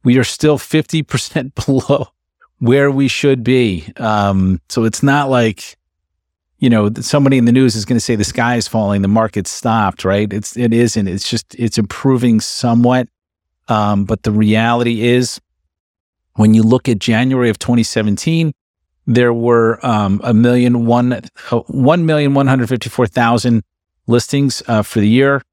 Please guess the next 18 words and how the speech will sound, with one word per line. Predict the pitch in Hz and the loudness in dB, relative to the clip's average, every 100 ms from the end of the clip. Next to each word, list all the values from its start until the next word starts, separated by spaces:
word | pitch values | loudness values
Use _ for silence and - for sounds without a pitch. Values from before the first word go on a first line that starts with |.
| _ _ _ | _ _ _
Uh, | 131 107 | -2 0
last, | 104 113 117 - | 2 0 -2 -4
this | 110 - | -8 -6
past | - 113 - | -4 -2 -2
January, | 117 110 104 | -2 0 0
we're | 98 98 | 0 0
down | 98 | 0
to | 92 | -2
six | - - | -4 -6
hundred | 95 85 | -6 -6
sixty-five | 87 - - 82 | -8 -8 -6 -6
thousand. | - - - - | -4 -8 -8 -4
So | 123 | 0
we're | 104 | 2
down | 110 117 95 | 2 0 0
by | 90 | -2
fifty | 98 - | -2 -4
percent. | 80 104 160 147 | -6 -2 0 -2